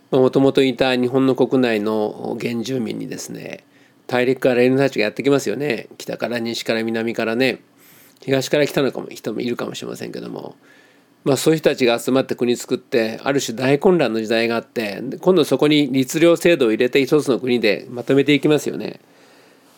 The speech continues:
だから律令制度ってのは官僚を作るんだから、言ってみれば上級国民を最初に決めるんだよね。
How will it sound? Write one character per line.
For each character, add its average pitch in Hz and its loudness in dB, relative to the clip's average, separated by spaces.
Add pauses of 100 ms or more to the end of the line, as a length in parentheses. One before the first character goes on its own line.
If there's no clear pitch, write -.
だ 147 -2
か 139 0
ら 127 4
律 120 2
令 175 8
制 185 2
度 143 2
っ - 0
て - -6
の 113 0
は 110 -6
官 151 0
僚 156 6
を 147 4
作 147 -10
る 143 0
ん - -6
だ - -4
か - -10
ら、 107 -4
言 147 -10
っ - -16
て 165 2
み 165 4
れ 147 4
ば 117 -2 (320)
上 180 4
級 247 4
国 226 4
民 120 6
を 107 0
最 127 2
初 135 -2
に 127 2
決 135 -4
め 131 4
る 127 2
ん - 0
だ 95 0
よ 98 0
ね。 175 -2